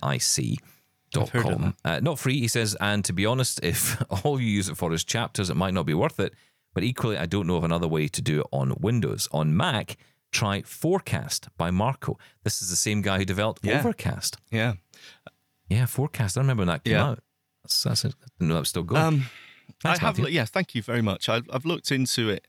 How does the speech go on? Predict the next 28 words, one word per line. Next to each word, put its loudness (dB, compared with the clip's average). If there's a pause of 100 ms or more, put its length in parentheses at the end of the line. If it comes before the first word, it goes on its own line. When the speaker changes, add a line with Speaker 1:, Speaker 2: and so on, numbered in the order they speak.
Speaker 2:
after -6
the, 0
uh, -2 (320)
after -4
we -2
got 0
that -2
email, 2
and 0
everything 0
I 0
could -6
find -2
was -4
all -2
about, 0 (720)
you 0
know, -2
when 0
I 2
s-, -4
put -6
chapters -4
in 0
Audacity, -2
it's -4
just -4
about -2